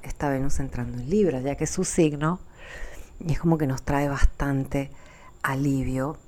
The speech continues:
en tema relaciones especialmente. Este es su signo, aquí nos pone a todos un poco más,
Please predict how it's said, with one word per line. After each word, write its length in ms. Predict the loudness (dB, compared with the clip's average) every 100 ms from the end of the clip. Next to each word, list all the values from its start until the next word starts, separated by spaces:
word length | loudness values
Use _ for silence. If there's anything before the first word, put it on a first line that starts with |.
| -20 -4
en 180 | -2 0
tema 340 | 0 2 2
relaciones 800 | 2 0 0 -2 4 8 8 6
especialmente. 840 | 4 2 2 0 -2 0 -2 -4 -8 -16 -20 -20 -20 -18 -18 -8 -4
Este 160 | -2
es 80 | -2
su 140 | -4 -8
signo, 560 | -6 -6 -4 -6 -8 -12
aquí 420 | -14 -6 -2 0
nos 240 | 0 2 0 0 -12 -8
pone 240 | -2 0 0
a 40 |
todos 300 | 0 0 2
un 120 | 0
poco 280 | 0 -2 -2
más, 480 | -4 -4 -4 -8 -14